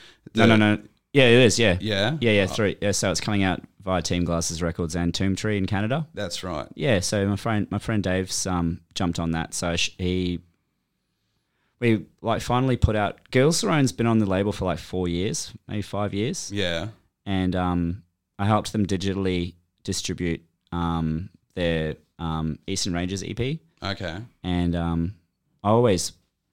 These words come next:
Speaker 1: and, and still love that, that E P. So I was like, "Oh, we should re-release it before we put out the, the second E P."
Speaker 2: Yeah.
Speaker 1: And so they were a bit sort of, um,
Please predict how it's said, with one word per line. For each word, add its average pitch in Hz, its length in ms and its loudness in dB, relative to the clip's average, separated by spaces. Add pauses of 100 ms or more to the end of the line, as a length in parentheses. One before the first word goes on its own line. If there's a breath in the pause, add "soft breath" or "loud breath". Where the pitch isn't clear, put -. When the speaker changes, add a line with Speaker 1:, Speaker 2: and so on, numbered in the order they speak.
(180)
Speaker 1:
and, 92 120 0
and 92 160 2
still 98 280 0
love 87 220 0
that, 85 240 -4
that 80 140 -4
E 82 120 -4
P. 85 240 -2
So 82 200 -4
I 82 120 -2
was 82 160 -4
like, 87 240 -4
"Oh, 98 140 -2
we 85 80 -4
should 120 220 -6 (540)
re-release 104 440 2
it - 100 -6
before - 280 -4
we 87 120 -2
put 85 180 -4
out 80 200 -6
the, 76 200 -8 (280)
the 87 140 -8
second 82 360 -4
E 76 100 -4
P." 92 320 -2
Speaker 2:
Yeah. 92 440 -4 (460)
Speaker 1:
And 85 220 -2
so 92 180 -2
they 95 120 0
were 95 160 2
a 87 40 -2
bit - 220 -6
sort 87 220 -2
of, 82 160 -4
um, 85 420 0